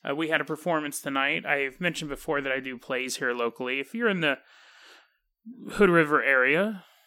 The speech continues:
yeah, always come out and see a play. Hit me up, deadrabbitradio at gmail dot com. We'll see what we can do. Meet up somewhere.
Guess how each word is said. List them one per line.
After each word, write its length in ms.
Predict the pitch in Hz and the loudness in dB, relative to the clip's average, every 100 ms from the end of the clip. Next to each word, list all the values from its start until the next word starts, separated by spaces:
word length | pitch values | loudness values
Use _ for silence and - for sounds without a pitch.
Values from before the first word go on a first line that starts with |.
| _ - | _ -12
yeah, 240 | 226 240 | -6 -2
always 260 | 214 220 208 | 0 0 0
come 140 | 247 | 2
out 120 | 247 | 2
and 60 | 147 | 2
see 140 | - | -2
a 60 | 190 | -4
play. 320 | - 208 117 - - - | 0 0 0 -4 -18 -12
Hit 160 | - | -8
me 140 | 180 180 | 0 0
up, 180 | 147 147 | 0 0
deadrabbitradio 920 | 151 156 151 151 151 147 147 143 139 | 4 6 4 2 2 4 4 2 0
at 80 | 131 | -4
gmail 360 | 143 143 139 | -4 -2 -2
dot 180 | 139 131 | 0 -2
com. 340 | 190 185 185 - _ _ _ | 0 0 0 -10 _ _ _
We'll 100 | 190 | -16
see 120 | 170 196 | -8 -6
what 160 | 185 | -6
we 80 | 180 | -4
can 120 | 180 | -4
do. 200 | 180 131 - _ _ - | -2 -4 -6 _ _ -12
Meet 160 | 160 165 | -4 -4
up 140 | - | -4
somewhere. 400 | - 123 113 110 | -6 -6 -6 -6